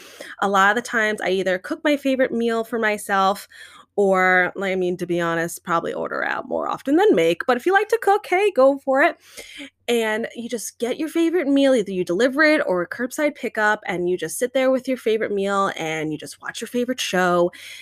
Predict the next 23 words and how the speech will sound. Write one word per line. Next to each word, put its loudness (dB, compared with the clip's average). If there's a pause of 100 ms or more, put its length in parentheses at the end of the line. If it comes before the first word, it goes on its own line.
(160)
and -6
you're -4
just -12
with -4
yourself, 0
and -2
it's -4
just -6
so -2
nice 0
and -2
relaxing. -6 (1700)
And 0
speaking 4
of 2
the 0
next 2
thing, 2 (300)
watch 2 (100)
your 4 (200)
favorite 0 (320)
show, 2 (180)
okay? -2